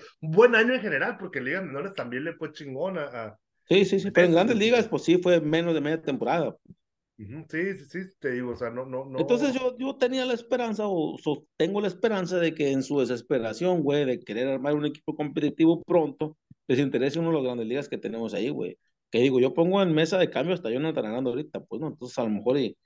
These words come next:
Speaker 2: y nos pudieran dar algún pitcher interesante ahí que se pide Barrera o algo, güey.
Speaker 1: <laughs> Sí, sí lo cambias pelo a pelo, Aranda por
Speaker 2: Sí, yo
Speaker 1: Barrera.
Speaker 2: lo cambié, güey.
Speaker 1: Porque
Speaker 2: Si no,
Speaker 1: a Barrera,
Speaker 2: no,
Speaker 1: a
Speaker 2: sí,
Speaker 1: Barrera
Speaker 2: sí.
Speaker 1: ya no le queda mucho tampoco, güey. O
Speaker 2: Sí,
Speaker 1: sea,
Speaker 2: no, no, yo sé,
Speaker 1: ya
Speaker 2: no
Speaker 1: viene
Speaker 2: está
Speaker 1: a menos,
Speaker 2: joven, pues.
Speaker 1: obviamente.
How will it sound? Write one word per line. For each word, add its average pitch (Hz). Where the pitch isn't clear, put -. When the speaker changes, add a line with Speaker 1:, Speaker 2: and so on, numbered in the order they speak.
Speaker 2:
y 107
nos 107
pudieran 110
dar 131
algún 127
pitcher 135
interesante 110
ahí 120
que 123
se 110
pide 113
Barrera 113
o 92
algo, 151
güey. 127
Speaker 1:
<laughs> -
Sí, 160
sí 175
lo 180
cambias 185
pelo 170
a 170
pelo, 170
Aranda 131
por 214
Speaker 2:
Sí, 233
yo 240
Speaker 1:
Barrera. 233
Speaker 2:
lo 226
cambié, 196
güey. 92
Speaker 1:
Porque 151
Speaker 2:
Si 156
no, 156
Speaker 1:
a -
Barrera, 226
Speaker 2:
no, -
Speaker 1:
a -
Speaker 2:
sí, 208
Speaker 1:
Barrera 233
Speaker 2:
sí. 190
Speaker 1:
ya 185
no 185
le 180
queda 143
mucho 143
tampoco, 120
güey. 104
O 107
Speaker 2:
Sí, 175
Speaker 1:
sea, 196
Speaker 2:
no, 240
no, 185
yo 175
sé, 156
Speaker 1:
ya 131
Speaker 2:
no 147
Speaker 1:
viene 156
Speaker 2:
está 143
Speaker 1:
a -
menos, 180
Speaker 2:
joven, 135
pues. 139
Speaker 1:
obviamente. 135